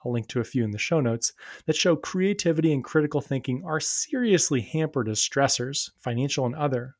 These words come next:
arise. Your stressed mind pulls your thinking away from creative problem solving. During the early books, J K Rowling was famously poor, scribbling on napkins and bars, presumably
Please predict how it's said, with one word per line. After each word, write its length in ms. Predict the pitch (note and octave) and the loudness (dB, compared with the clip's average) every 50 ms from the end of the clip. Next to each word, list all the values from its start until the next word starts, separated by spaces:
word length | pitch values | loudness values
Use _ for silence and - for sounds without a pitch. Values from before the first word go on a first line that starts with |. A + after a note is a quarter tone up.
| _ - | _ -12
arise. 640 | B2 G#2+ A2 A2+ A#2+ A#2+ B2+ D3+ D3+ - - - - _ _ _ _ _ _ _ _ _ _ - - - - - - | -8 -4 -2 0 0 0 -2 -2 -4 -4 -4 -4 -6 _ _ _ _ _ _ _ _ _ _ -20 -18 -18 -14 -4 0
Your 240 | C3+ D#3 F3 G3+ | 2 4 4 4
stressed 460 | F#3+ - - - D3 D3 D#3+ - - - | 2 0 2 4 6 6 4 4 0 0
mind 380 | B2 A#2+ B2+ D#3+ F#3 F#3+ - - - | 0 2 2 0 0 -2 -4 -6 -12
pulls 360 | - - - F#3 G3 G3 E3 | -8 -2 2 4 4 4 4
your 120 | F3 E3+ | 2 0
thinking 340 | - - E3 E3 - E3 D3 | 0 0 0 0 2 2 2
away 500 | B2 A2+ A2+ A2+ B2+ C3+ C3+ C#3+ D#3+ F#3+ G#3 | 2 2 2 4 4 4 4 2 0 -2 -6
from 260 | - - C3 A#2+ A2 | -6 -4 -4 -4 -4
creative 480 | - - B2+ B2 B2 B2 A#2+ A2+ - | -6 -6 -2 0 2 2 2 0 -2
problem 360 | - - C#3+ C#3+ B2+ A#2+ A2 G#2+ | -2 0 0 0 0 0 -4 -4
solving. 460 | - - C3+ C#3 C#3+ D#3+ E3 E3+ F3 _ _ _ _ _ _ _ _ _ _ _ _ _ _ _ _ _ - - - - - - | -6 -6 -6 -6 -6 -8 -10 -12 -14 _ _ _ _ _ _ _ _ _ _ _ _ _ _ _ _ _ -20 -20 -20 -18 -6 0
During 220 | C3+ C3 C3+ C3 | 2 4 4 4
the 80 | B2 A#2+ | 4 4
early 240 | A#2+ B2 B2+ C3 | 4 6 6 6
books, 420 | C3+ D3+ A3 A3 G#3+ - - - - _ - | 6 8 6 6 4 2 -4 -6 -6 _ -2
J 140 | - G#3+ G3+ | 0 0 2
K 140 | - G#3 | 4 4
Rowling 400 | G3+ E3 D3 D3 D3+ D#3 D3+ D3 | 4 6 6 6 6 4 4 0
was 140 | C#3 C#3 - | -2 -4 -4
famously 400 | - C3+ B2+ B2+ B2+ - - C3+ | -2 -2 -2 0 0 0 0 0
poor, 420 | A#2 - - A2+ G#2+ G#2+ A#2 C#3 - - | -2 -2 -2 -2 -2 -2 -4 -8 -12 -12
scribbling 480 | - - - - C3+ C3 D3 C#3 C3 | -12 -2 2 4 6 6 6 4 2
on 160 | C3 B2+ A#2+ A2+ | 0 0 0 2
napkins 440 | A#2 A#2+ A#2 - - C3 A#2 G#2+ | 2 0 0 0 0 0 0 2
and 140 | A2 A2+ G#2+ | 2 0 0
bars, 340 | G#2 G#2+ G#2 G2+ G#2 G#2 - | 2 2 2 0 0 -2 -4
presumably 800 | - - B2 A2 - C3 D3 D3+ D3 C3+ C#3 C#3 C#3 D#3 F#3+ | -2 0 0 2 4 4 4 4 6 6 6 4 4 2 -2